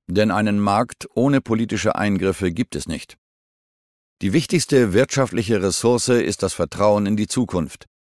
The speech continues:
Und diese Ressource wird ständig von Betrügern und Scharlatanen bedroht.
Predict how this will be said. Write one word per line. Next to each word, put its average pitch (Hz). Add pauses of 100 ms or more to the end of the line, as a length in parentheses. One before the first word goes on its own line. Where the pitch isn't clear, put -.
(280)
Und 98
diese 135
Ressource 117
wird 107
ständig 127
von 98
Betrügern 110
und 98
Scharlatanen 85
bedroht. 85